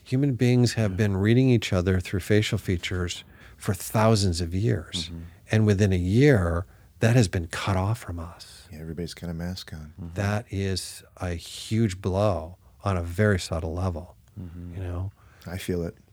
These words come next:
Speaker 1: Yeah.
Speaker 2: Mm-hmm.
Speaker 3: I totally feel it.
Speaker 1: Right.
Speaker 3: I'm missing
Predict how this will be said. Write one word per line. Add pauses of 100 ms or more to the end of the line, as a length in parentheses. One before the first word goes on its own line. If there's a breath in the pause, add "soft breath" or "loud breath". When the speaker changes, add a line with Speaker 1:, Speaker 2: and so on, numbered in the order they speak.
Speaker 1:
Yeah.
Speaker 2:
Mm-hmm.
Speaker 3:
I
totally
feel
it. (220 loud breath)
Speaker 1:
Right.
Speaker 3:
I'm
missing